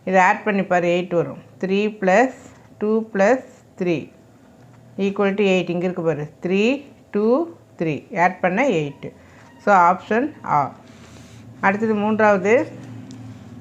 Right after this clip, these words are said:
ஆல்காடையத்தின் பொதுவான வாய்ப்பாடு. ம், so, ஆப்ஷன் இ. இதுக்கு எ-, ஒரு எண், ம், இதுவும் அப்படிதான். ஒரு எண், ரெண்டு எண் அர்த்தம்.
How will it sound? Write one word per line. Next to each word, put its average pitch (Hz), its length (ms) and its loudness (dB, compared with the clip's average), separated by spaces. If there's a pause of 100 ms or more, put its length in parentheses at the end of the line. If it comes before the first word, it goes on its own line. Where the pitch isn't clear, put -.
(1080)
ஆல்காடையத்தின் 240 1160 4
பொதுவான 226 720 2 (260)
வாய்ப்பாடு. 175 720 4 (640)
ம், 170 300 -6
so, 190 200 -2
ஆப்ஷன் 190 560 2 (600)
இ. 240 380 2 (380)
இதுக்கு 202 320 0
எ-, 185 220 4
ஒரு 196 260 2
எண், 247 380 4 (1000)
ம், 180 340 -4
இதுவும் 254 340 2
அப்படிதான். 190 360 2
ஒரு 202 260 2
எண், 254 340 2 (160)
ரெண்டு 185 440 2
எண் 196 260 2
அர்த்தம். 151 380 -6